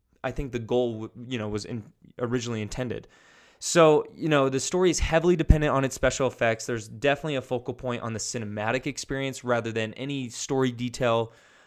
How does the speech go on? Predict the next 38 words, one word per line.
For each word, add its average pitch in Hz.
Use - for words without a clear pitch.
Um, 117
you 117
know, 113
I 117
kinda -
got 254
lost, 131
you 135
know, 123
with 117
all 139
the 135
movements 143
and 120
the 107
camera 151
changes 127
and 120
the 113
special 131
effects 127
that 110
were 110
thrown 131
into 120
your 107
face. 123
Um, 120
unfortunately, 156
there 127
were 147
many 139
moments 135
that, -
where 123
the, 113
the 117
vocals 117